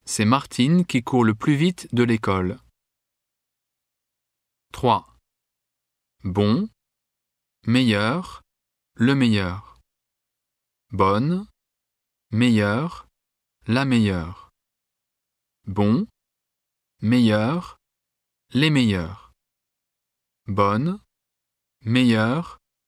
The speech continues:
les meilleurs. Cette année, la récolte est meilleure que l'année dernière. Ce film est le meilleur de Kurosawa. Ce fromage-ci est moins bon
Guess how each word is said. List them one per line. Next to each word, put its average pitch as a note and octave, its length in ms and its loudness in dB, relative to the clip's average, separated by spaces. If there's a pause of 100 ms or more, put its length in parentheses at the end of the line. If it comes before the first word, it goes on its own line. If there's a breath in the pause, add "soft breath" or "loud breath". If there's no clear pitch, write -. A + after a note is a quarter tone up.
(380)
les C3 220 0
meilleurs. F#2+ 640 -4 (2000)
Cette - 240 -4
année, B2+ 400 0 (180)
la G2 200 -4
récolte C#3 600 -2
est A2 80 -2
meilleure C#3 520 0
que B2 100 -2
l'année A#2+ 280 2
dernière. G2 640 -4 (1600)
Ce - 200 -2
film D#3+ 560 0
est G#2 120 -2
le C3+ 180 2
meilleur C#3 440 2
de A#2+ 120 0
Kurosawa. A2+ 640 -2 (1600)
Ce - 160 -4
fromage-ci C3+ 920 -2
est G#2 120 -4
moins C3 260 2
bon C3+ 320 0